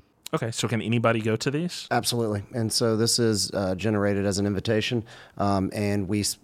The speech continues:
Speaker 2: we send it out to our database, but it's also on our websites. Um, and so the idea is for the nonprofit that they have some folks that wanna attend the dinner, but also it's driving new people towards, uh, hearing what it is they do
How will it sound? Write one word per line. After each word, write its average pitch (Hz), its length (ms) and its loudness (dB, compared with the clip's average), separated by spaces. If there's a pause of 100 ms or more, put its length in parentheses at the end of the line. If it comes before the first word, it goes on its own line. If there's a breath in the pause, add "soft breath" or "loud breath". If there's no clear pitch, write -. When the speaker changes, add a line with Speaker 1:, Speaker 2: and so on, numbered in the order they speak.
Speaker 2:
we 101 120 -2
send 165 280 2
it 117 80 4
out 104 240 4
to 113 200 0
our 104 120 2
database, 95 500 0
but 92 80 -4
it's 92 140 -6
also 101 440 0
on 101 220 0
our 95 100 0
websites. 98 640 0 (380 loud breath)
Um, 98 380 2
and 101 120 -2
so 110 160 2
the 104 160 2
idea 107 440 2
is 98 420 0
for - 220 -4
the 92 80 -2
nonprofit 101 800 0
that 98 220 -2 (240 loud breath)
they 156 100 4
have 123 120 4
some - 140 -8
folks 107 260 0
that - 100 -8
wanna 101 200 0
attend 101 260 0
the 92 60 0
dinner, 104 240 0
but 98 220 -6
also 101 500 0 (320 loud breath)
it's 110 180 -4
driving 95 680 -2
new 101 240 -2
people 90 320 -6
towards, 98 580 -4
uh, 90 280 -4
hearing 95 420 -2
what 92 160 -2
it 87 100 -4
is 90 180 -6
they 82 200 -4
do 101 300 -2